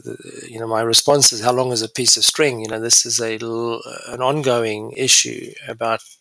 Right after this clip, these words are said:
um, managing older people with M S, particularly people who've had long-standing M S. And so what this particular individual is describing, uh, is very, very common. I see it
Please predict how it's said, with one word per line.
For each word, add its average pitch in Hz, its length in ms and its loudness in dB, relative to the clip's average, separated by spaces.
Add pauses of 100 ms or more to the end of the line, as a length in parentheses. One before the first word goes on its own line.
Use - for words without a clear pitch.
(160)
um, 110 640 -8
managing 117 520 -4 (400)
older 120 200 -2
people 120 300 -4
with 113 140 0
M 113 160 2
S, - 360 4 (440)
particularly 120 400 -4
people 117 300 -4
who've 107 100 -6
had 104 160 -4
long-standing 107 640 0
M 107 140 -6
S. - 260 -2 (840)
And 123 120 2
so 135 100 4
what 135 180 2
this - 120 4
particular 135 400 0
individual 123 480 0
is 107 120 0
describing, 123 760 2
uh, 123 640 -8
is 120 200 -2
very, 131 260 4
very 117 180 0
common. 143 320 2
I 107 120 -2
see - 200 4
it 113 100 -2